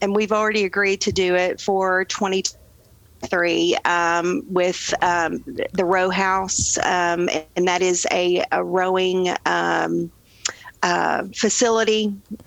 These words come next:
Um, and Haley was very involved with that. Her whole family went.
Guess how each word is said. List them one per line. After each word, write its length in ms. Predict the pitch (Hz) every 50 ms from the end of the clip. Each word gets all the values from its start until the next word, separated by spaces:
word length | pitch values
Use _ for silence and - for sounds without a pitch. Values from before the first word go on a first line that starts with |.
| - -
Um, 520 | - 185 180 180 175 170 170 170 170 170 165 -
and 260 | - 185 175 180 175 -
Haley 400 | 202 - - 254 254 247 233 226
was 200 | 190 160 175 160 165
very 640 | 156 190 185 180 185 180 185 180 175 170 170 170 175
involved 540 | - 170 160 165 165 165 165 165 165 165 -
with 180 | 170 165 170 -
that. 440 | - 165 170 170 170 165 165 170 -
Her 160 | 170 165 156
whole 160 | 151 180 180
family 480 | 165 - 175 170 170 170 170 170 165 165
went. 500 | 165 160 170 165 160 160 165 - - -